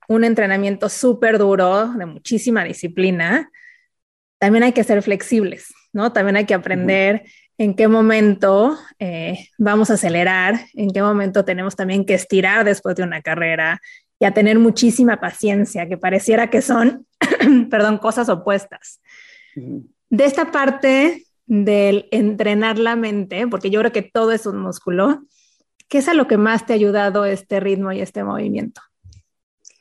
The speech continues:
Speaker 2: Em, me ha ayudado a entender que,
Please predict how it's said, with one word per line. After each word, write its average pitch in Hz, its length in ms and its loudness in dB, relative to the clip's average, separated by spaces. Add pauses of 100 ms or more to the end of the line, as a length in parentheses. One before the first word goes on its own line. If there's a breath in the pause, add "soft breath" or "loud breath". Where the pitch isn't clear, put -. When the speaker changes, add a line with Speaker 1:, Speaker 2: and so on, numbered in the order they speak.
(400 soft breath)
Speaker 2:
Em, 147 720 2 (840 soft breath)
me 185 160 2
ha 190 40 0
ayudado 214 640 4
a 165 680 0 (300)
entender 180 840 0
que, 226 540 0